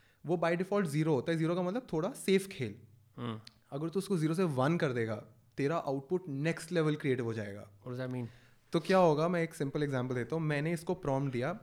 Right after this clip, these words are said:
Speaker 1: "I have a pet who barks and has four legs। He is a," कुछ नहीं बोला, एंटर प्रेस करा, उसने बोला, "डॉग।" ये होगा तब जब टेम्परेचर है ज़ीरो।
Speaker 2: हम्म।
Speaker 1: सेफ खेला, उसने बोला, "भौंकता है,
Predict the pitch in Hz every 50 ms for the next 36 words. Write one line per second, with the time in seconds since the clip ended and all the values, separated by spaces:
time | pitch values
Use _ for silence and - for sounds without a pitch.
0 | - - 135 139 160 170 180 175 170 175 175 - - 156 196 - - - - -
1 | _ _ _ _ _ _ _ _ - 160 156 139 123 127 123 156 214 - - -
2 | - - - _ _ _ _ _ _ - 143 139 135 131 165 185 180 - - -
3 | 160 151 143 120 107 95 98 - - - - - _ - 175 180 185 160 147 143
4 | 170 220 349 - - - _ _ _ - 185 185 185 - 190 180 147 117 98 101
5 | 92 - - - - - _ _ _ _ - 160 170 170 185 180 156 139 123 -
6 | - - 98 95 95 - - - _ _ _ _ _ - 147 - - 180 160 160
7 | 180 175 147 135 110 101 98 - - - - - - _ _ _ _ _ _ _
8 | _ _ _ - - 127 131 170 202 214 202 208 185 165 190 208 196 - 208 190
9 | 165 151 185 180 - 160 156 151 151 143 143 165 165 180 175 143 123 127 120 110
10 | 95 92 - - - - - - _ _ _ _ - 123 123 190 196 220 220 -
11 | - 165 147 120 104 - - - - - - - _ - - 151 151 165 185 185
12 | 156 143 147 143 143 - - - 175 190 208 - -